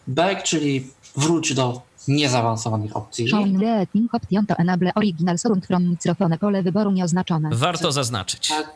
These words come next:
Speaker 1: dziwnie nazwana opcja służy do tego, żeby w okienku naszego meetingu pokazała się opcja Original Audio. Po co jest ta opcja? Ta opcja przesyła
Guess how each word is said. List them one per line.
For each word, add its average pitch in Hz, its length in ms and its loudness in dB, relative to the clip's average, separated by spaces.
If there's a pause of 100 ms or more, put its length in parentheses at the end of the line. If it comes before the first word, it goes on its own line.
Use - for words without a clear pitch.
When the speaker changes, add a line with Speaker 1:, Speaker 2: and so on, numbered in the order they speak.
(260)
Speaker 1:
dziwnie 226 460 -2
nazwana 156 520 -2
opcja 175 540 -6 (520)
służy 165 420 -6
do 127 140 -10
tego, 160 560 -6 (340)
żeby 143 480 -4 (240)
w - 140 -10
okienku 147 680 -4
naszego 147 420 -6
meetingu 131 720 -4 (460)
pokazała 202 440 -6
się - 180 -8
opcja 180 360 -10 (380)
Original 147 680 -4
Audio. 110 380 -4 (560)
Po 226 100 -4
co 220 160 -6
jest 220 180 -8
ta - 100 -6
opcja? - 360 -10 (460)
Ta - 140 -14
opcja 226 680 -8 (380)
przesyła 156 840 -2